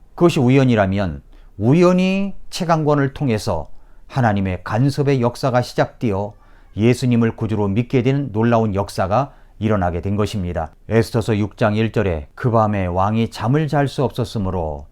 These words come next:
라고 했는데 그 잠이 안 오는 것도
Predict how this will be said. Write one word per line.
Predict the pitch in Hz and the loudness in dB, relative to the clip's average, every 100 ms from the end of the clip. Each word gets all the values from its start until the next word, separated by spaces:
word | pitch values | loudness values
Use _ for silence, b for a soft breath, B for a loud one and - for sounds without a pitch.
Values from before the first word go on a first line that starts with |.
| - | -10
라고 | - 98 92 | -4 -2 -2
했는데 | 107 101 104 120 82 - | -2 -2 0 0 -2 -8
그 | - - | -6 -6
잠이 | - 123 151 | -4 -2 0
안 | - 101 107 | 0 0 2
오는 | 143 165 | 2 2
것도 | 143 117 - 113 80 | 0 -2 -2 -2 -2